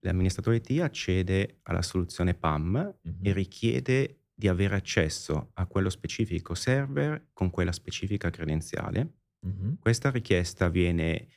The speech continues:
Speaker 1: sottoposta a un processo approvativo che può essere o autoapprovato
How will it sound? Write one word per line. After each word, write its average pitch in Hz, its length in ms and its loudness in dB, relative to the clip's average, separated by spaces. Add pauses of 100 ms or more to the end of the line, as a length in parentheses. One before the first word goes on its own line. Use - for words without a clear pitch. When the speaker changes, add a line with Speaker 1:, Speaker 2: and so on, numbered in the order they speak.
(460)
Speaker 1:
sottoposta 101 640 0
a 87 40 6
un 90 80 4
processo 92 480 0
approvativo 85 880 0
che - 140 -6
può - 160 0
essere - 600 -2
o 123 140 2
autoapprovato 80 1000 -2